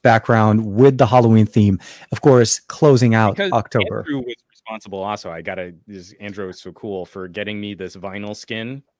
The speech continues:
Speaker 2: right? But then
Speaker 1: Voila,
Speaker 2: he
Speaker 1: my
Speaker 2: also
Speaker 1: friend.
Speaker 2: found me this N com label. And if anyone knows what N com is, then
Speaker 1: Okay.
Speaker 2: you're ultra nerd
Speaker 1: <laughs>
Speaker 2: too.
Speaker 1: Ultra nerd.
Speaker 2: T K, yeah, I hip to N com?
Speaker 1: No, I
Speaker 2: N com
Speaker 1: don't know what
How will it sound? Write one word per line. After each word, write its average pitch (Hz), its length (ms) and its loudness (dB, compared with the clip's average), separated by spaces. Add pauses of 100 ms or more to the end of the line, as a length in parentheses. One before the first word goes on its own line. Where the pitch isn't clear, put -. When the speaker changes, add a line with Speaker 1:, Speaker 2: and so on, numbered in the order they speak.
(440)
Speaker 2:
right? 107 500 -10 (320)
But - 140 -10
then 131 100 2
Speaker 1:
Voila, 127 240 6
Speaker 2:
he 127 60 6
Speaker 1:
my 117 60 6
Speaker 2:
also 107 180 2
Speaker 1:
friend. 98 180 -2
Speaker 2:
found - 400 -18
me 95 140 -20 (640)
this 107 260 -10 (180)
N 151 280 -6
com 104 480 -8
label. 101 580 -10 (640)
And 90 80 -18
if 90 60 -12
anyone 131 300 -6
knows 131 240 -6
what 113 220 -6
N 165 240 -6
com 90 400 -12
is, 80 580 -18 (160)
then 104 220 -6
Speaker 1:
Okay. - 20 0 (160)
Speaker 2:
you're 104 400 0 (540)
ultra - 300 -2
nerd 190 420 -10
Speaker 1:
<laughs> - 20 -18
Speaker 2:
too. 117 260 -10
Speaker 1:
Ultra 151 340 2
nerd. 123 200 4
Speaker 2:
T 131 60 4
K, 165 100 0 (440)
yeah, - 60 -12
I - 40 -8 (100)
hip - 120 -14 (100)
to 120 360 -2
N 131 200 -8
com? 160 80 -8 (460)
Speaker 1:
No, 180 360 6 (200)
I 131 80 6
Speaker 2:
N 151 40 6
com - 40 4
Speaker 1:
don't 196 100 4
know 202 100 4
what 208 160 0